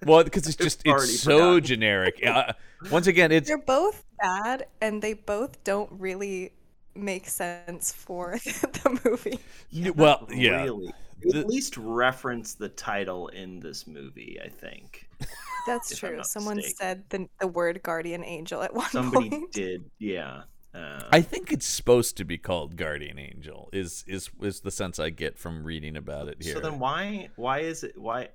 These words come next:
Speaker 2: like,
Speaker 1: I
Speaker 3: The
Speaker 1: don't know.
Speaker 3: in
Speaker 2: why
Speaker 3: movie
Speaker 2: in the
Speaker 3: title
Speaker 2: movie
Speaker 3: is
Speaker 2: is
Speaker 3: the
Speaker 2: it?
Speaker 3: other one.
Speaker 2: Yeah, Beyond
Speaker 1: Yeah,
Speaker 2: Justice.
Speaker 1: I, well,
Speaker 2: I'm
Speaker 1: yeah, I mean, it's,
Speaker 2: sorry.
Speaker 1: it, the other thing is, uh, you know, it's one of those things where, and we've talked about this sometimes, I don't know where Amazon is getting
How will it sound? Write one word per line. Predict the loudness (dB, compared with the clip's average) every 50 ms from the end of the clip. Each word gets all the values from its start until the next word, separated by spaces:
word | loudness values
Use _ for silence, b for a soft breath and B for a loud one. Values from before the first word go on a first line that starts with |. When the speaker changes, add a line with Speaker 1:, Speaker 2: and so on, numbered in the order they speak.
| -20 -20
Speaker 2:
like, | -10 -8 -6 -6 -6 -8 -10 -16 -20 -20 -20 -20 -20 -20 -20 -20 -12 -8 -6
Speaker 1:
I | -6 -2
Speaker 3:
The | -2
Speaker 1:
don't | -4 -4 -4
know. | -8 -6
Speaker 3:
in | -4 -2
Speaker 2:
why | 0 0 0 0
Speaker 3:
movie | -2 -4 -4
Speaker 2:
in | -6
the | -4
Speaker 3:
title | -4 -4 -4 -4 -4 -2 -2
Speaker 2:
movie | 0 0 0 -2 -2
Speaker 3:
is | -2 -6
Speaker 2:
is | -6
Speaker 3:
the | -6
Speaker 2:
it? | -8
Speaker 3:
other | -10 -10 -10
one. | -12 -10 -8
Speaker 2:
Yeah, | -8 -6 -6 -8 -10
Beyond | -10 -8 -4 -2 0 2
Speaker 1:
Yeah, | 4 4 6 4 4 2
Speaker 2:
Justice. | 2 0 -2
Speaker 1:
I, | 2 4
well, | 6 6 8 8 6
Speaker 2:
I'm | 6 4
Speaker 1:
yeah, | 4 4 4 4
I | 2 2
mean, | 0 0
it's, | -2 -2 -4 -6
Speaker 2:
sorry. | -6 -6 -6
Speaker 1:
it, | -8 -8 B B B B B B B -10 0
the | 4 6 6
other | 6 6 4
thing | 4 2 2 4
is, | 4 6 6 6 4 2 -2 -8 -12 -14 -16
uh, | -16 -16 -16 -16 -20 -20 -20 _ _ _ _ _ -20 -20 -20 -20 -20 -20 -16 -16 -16 -10 -4
you | -2 0 4
know, | 4 4 4
it's | 4 2
one | 2 4
of | 4
those | 4 4 4
things | 4 2 2 2 2 -2 -4 -2
where, | 0 2 2 2 2
and | 2 0 0 2
we've | 2 0 -2 0
talked | 2 4 4 4 2
about | 0 0 0 0 0
this | -2 -4 -4
sometimes, | -4 -4 -4 -4 -4 -4 -4 -8 -6 _
I | 4 4 6
don't | 6 4 2 0
know | 0 0 0
where | 0 2 0 0 0 -2 -4
Amazon | -4 -4 -4 -4 -6 -6 -4 -4 -4 -4 -4 -6
is | -6 -8 -8
getting | -8 -4 -2 -2 0 -2 -2 -4 -6 -8 -12